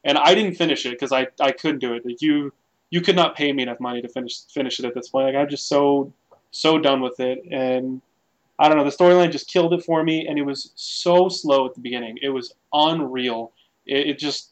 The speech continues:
it drove me crazy. I was fast forwarding through parts of it, and it was still, like, slow. I, I don't, I don't even know what to say about it <laughs> other than that.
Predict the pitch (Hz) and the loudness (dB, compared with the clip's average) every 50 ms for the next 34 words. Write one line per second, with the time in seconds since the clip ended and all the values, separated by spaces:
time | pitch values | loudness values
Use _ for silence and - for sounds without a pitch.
0 | _ - 180 165 175 185 180 170 147 - - 160 147 151 160 160 196 208 202 - | _ -2 0 2 4 4 4 4 2 2 2 0 0 2 2 2 2 2 2 0
1 | - 190 185 180 175 - - 143 139 147 143 135 - - 127 - - 135 131 131 | 0 2 2 0 0 -4 -6 -4 -2 -2 -2 -4 -6 -8 -8 -4 -2 -2 -2 -2
2 | - 135 123 120 127 - - 127 131 127 123 - - - - 135 127 120 117 117 | -4 -8 -8 -8 -8 -8 -10 -10 -10 -10 -10 -12 -12 -10 -6 -4 -2 -2 -4 -6
3 | 120 127 117 120 - - - 135 127 117 117 131 - - _ _ _ _ _ _ | -8 -10 -10 -10 -10 -10 -8 -6 -4 -4 -4 -6 -8 -12 _ _ _ _ _ _
4 | _ _ _ _ _ - 143 - - - 180 - _ _ _ - 135 123 - - | _ _ _ _ _ -4 -4 -4 -4 -8 -20 -20 _ _ _ -10 -8 -8 -6 -2
5 | - 151 160 156 147 143 135 123 - - - - 135 131 135 135 131 131 139 - | 0 2 2 2 2 0 -2 -4 -4 -8 -8 -6 -4 -4 -4 -4 -4 -4 -6 -8
6 | - - - - - - - - - - 180 156 156 151 147 147 147 151 156 - | -10 -10 -12 -12 -12 -16 -20 -10 -4 -2 0 2 2 0 0 0 0 0 -2 -4